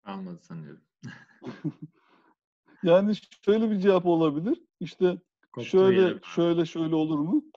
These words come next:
Speaker 2: Evet, burada bir kesişme olduğu için burası olmaz. Tamamen birbirinden bağımsız olması lazım. Evet, şu an başka bir şey kalmadı. Başka bir seçenek kalmadı ama bu arada tabii, e, Erdinç Beylerin ekibi de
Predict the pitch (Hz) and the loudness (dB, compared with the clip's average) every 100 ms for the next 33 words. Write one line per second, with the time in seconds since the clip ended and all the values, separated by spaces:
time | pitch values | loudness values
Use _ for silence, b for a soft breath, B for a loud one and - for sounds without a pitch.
0 | _ 196 165 147 226 202 220 202 202 185 | _ -2 -2 0 -2 0 0 0 0 0
1 | 202 226 208 185 220 269 202 196 180 180 | -4 -2 -2 -2 -2 -2 0 2 2 2
2 | 156 143 262 - _ _ _ _ _ _ | 0 0 -4 -6 _ _ _ _ _ _
3 | _ _ 160 156 185 185 175 160 147 151 | _ _ 0 2 2 0 -2 -2 0 0
4 | 151 147 135 139 143 139 147 135 139 - | 2 2 2 0 0 -4 -2 -2 -2 -6
5 | 147 147 143 262 _ - 175 - 226 196 | -8 -8 -6 -10 _ -10 -10 -6 -2 2
6 | 214 277 _ _ 180 180 - 190 160 240 | 0 -2 _ _ 0 0 0 -6 -4 -4
7 | 254 - _ _ _ _ 202 196 175 135 | -4 -10 _ _ _ _ 2 2 2 -2
8 | 147 160 156 - 175 165 170 156 165 170 | 0 -2 -2 -6 -6 -4 -8 -6 -6 -4
9 | 185 190 151 196 339 180 - _ _ _ | -4 -4 -2 -4 -2 -4 -4 _ _ _
10 | _ - 160 190 226 233 226 202 - _ | _ -10 0 4 4 4 2 2 0 _
11 | _ 170 196 180 - _ _ 165 160 156 | _ -4 0 -2 -4 _ _ -4 -2 -2
12 | 165 151 165 180 190 190 190 180 165 202 | -2 0 0 -2 -2 -2 0 -2 -4 -6
13 | 185 190 180 | 0 2 2